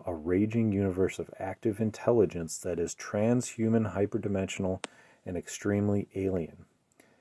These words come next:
But he was far from the first to believe that D M T is a doorway to other realms.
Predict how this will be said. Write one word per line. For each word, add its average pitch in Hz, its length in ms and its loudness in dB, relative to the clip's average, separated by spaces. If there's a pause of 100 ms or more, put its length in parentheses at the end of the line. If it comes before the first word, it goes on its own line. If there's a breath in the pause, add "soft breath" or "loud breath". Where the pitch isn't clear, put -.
(500 soft breath)
But - 120 -2
he 98 80 4
was 92 160 4
far 104 340 8
from 127 220 4
the 110 80 4
first 98 400 2
to 90 80 0
believe 92 320 4
that 82 280 -4
D 95 160 -2
M 107 140 4
T 101 300 -2
is 90 200 -4
a 85 60 -6
doorway 98 460 6
to - 120 -2
other 87 220 0
realms. - 540 -2